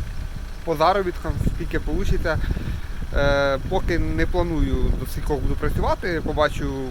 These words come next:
по обстановці, взяв з собою обід, можливо, цілий день. Якщо буде погана робота, можливо, трохи трішки раніше уйду. В общем, побачимо. Ось так включив болт.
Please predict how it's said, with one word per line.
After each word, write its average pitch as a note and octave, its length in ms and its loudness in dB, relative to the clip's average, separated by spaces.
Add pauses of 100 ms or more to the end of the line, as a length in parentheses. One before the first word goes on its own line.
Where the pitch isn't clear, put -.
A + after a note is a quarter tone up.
по C#3+ 60 -4
обстановці, D3+ 600 -2
взяв D3+ 220 0
з - 60 -6
собою C#3+ 360 -2
обід, D#3+ 260 -4 (540)
можливо, D#3 380 2
цілий C#3+ 280 -2
день. G3+ 180 2 (260)
Якщо D3+ 520 -2
буде C#3 260 -2
погана C#3 480 0
робота, C3+ 520 0
можливо, B2 400 -2
трохи B2 240 4
трішки - 340 4
раніше G3 360 4
уйду. F3+ 320 2 (1500)
В F3+ 60 2
общем, F3 440 2
побачимо. G#3 400 4 (1200)
Ось C#3+ 160 -4
так B2+ 200 -2
включив B2 360 -6
болт. D#3 380 -4